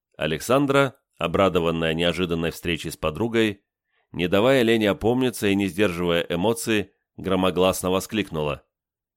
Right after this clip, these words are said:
«Ленка, дорогая моя, здравствуй! Вот так встреча! Как же мы с тобой давно не виделись! Ты что такая взмыленная и потерянная? Что стряслось, подруга?»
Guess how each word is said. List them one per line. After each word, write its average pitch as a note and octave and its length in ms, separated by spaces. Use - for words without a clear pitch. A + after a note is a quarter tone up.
«Ленка, A#2+ 760
дорогая G3 640
моя, G2 520
здравствуй! C#3 880
Вот A3 320
так A3+ 160
встреча! F3+ 680
Как C#3+ 240
же C3 100
мы C3 120
с - 60
тобой C3+ 280
давно C3+ 300
не F3 120
виделись! G2 600
Ты G#2+ 140
что B2 220
такая A#2+ 340
взмыленная A#2 580
и A#2 40
потерянная? F2+ 760
Что - 240
стряслось, E3 520
подруга?» C3 600